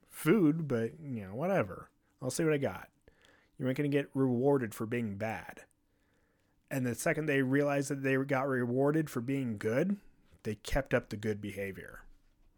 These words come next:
And it was awesome. You know, I'm like, "Go upstairs, get ready for bed,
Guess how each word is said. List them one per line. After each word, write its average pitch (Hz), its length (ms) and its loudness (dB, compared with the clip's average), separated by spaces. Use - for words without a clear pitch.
And 120 100 -2
it 123 40 2
was 123 120 0
awesome. 127 560 -4
You 110 120 -8
know, 98 220 -6
I'm 127 120 -2
like, 120 220 -2
"Go 131 120 4
upstairs, 147 380 4
get 143 140 2
ready 135 160 2
for 151 120 -6
bed, 139 380 4